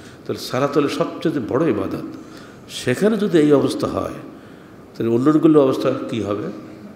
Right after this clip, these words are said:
বাংলাদেশে জাকাত যার দাতা যারা আছেন, তাদের জাকাত কবুল হয় বলে তো আমাদের তো মনে হয় না।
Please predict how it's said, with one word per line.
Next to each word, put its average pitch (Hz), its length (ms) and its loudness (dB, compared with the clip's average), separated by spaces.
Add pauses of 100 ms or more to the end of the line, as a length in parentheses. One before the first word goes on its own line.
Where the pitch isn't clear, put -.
(300)
বাংলাদেশে 113 460 0
জাকাত 104 380 -2 (520)
যার 104 240 -8
দাতা 110 300 2
যারা 104 200 0
আছেন, 98 280 -2 (680)
তাদের 123 220 2
জাকাত 123 460 -4 (120)
কবুল 160 280 4
হয় 160 120 8
বলে 151 140 0
তো 139 120 4
আমাদের 139 320 2
তো 139 80 0
মনে 107 200 0
হয় 156 160 -4
না। 107 160 -8